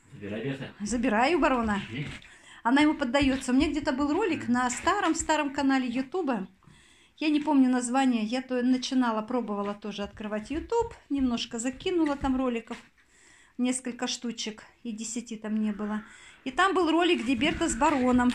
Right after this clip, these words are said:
Speaker 2: маленьким. Барон у нас дольше всех оставался, последний. Вот. И она с ней в перетяжке щадяще играла. Щеночка ещё жалела,
Speaker 1: Мгм.
Speaker 2: аккуратненько с ним. Ребята,
Speaker 1: Привет.
Speaker 2: смотрите.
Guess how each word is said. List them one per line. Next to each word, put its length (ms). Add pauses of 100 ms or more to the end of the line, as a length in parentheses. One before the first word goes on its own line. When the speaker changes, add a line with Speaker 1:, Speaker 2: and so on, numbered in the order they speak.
(160)
Speaker 2:
маленьким. 580
Барон 300
у 40
нас 160
дольше 280
всех 320
оставался, 540
последний. 720 (800)
Вот. 440 (260)
И 160
она 200
с 100
ней 80
в 80
перетяжке 560
щадяще 580
играла. 420 (760)
Щеночка 560
ещё 240
жалела, 480
Speaker 1:
Мгм. 80
Speaker 2:
аккуратненько 560
с 120
ним. 160
Ребята, 280
Speaker 1:
Привет. 100
Speaker 2:
смотрите. 580